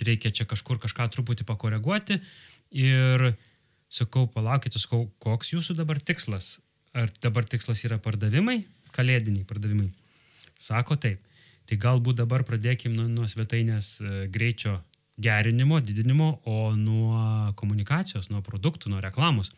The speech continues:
ko jum labiausiai reikia. O tuos kitus dalykus nagrinėkime, spręskime ir ar jie yra nice to have, ar jie yra must šiuo metu.“ Žinai?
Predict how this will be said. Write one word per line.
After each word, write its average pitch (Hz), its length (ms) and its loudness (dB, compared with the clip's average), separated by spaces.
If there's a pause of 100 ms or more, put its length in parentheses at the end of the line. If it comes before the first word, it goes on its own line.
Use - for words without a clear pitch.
(140)
ko 131 180 2
jum 117 160 4
labiausiai 107 440 -2
reikia. 147 300 0 (400)
O 107 100 2
tuos 131 300 2
kitus 143 320 -2
dalykus 107 420 -2
nagrinėkime, 110 720 2
spręskime 123 680 0
ir 123 100 0
ar 120 160 2
jie 120 180 4
yra 117 120 4
nice 120 280 2
to 110 100 -6 (120)
have, 147 240 0
ar 123 140 -4
jie 123 120 2
yra 107 120 0
must 117 480 -2
šiuo 98 180 -6
metu.“ 95 300 -4 (460)
Žinai? 107 200 -2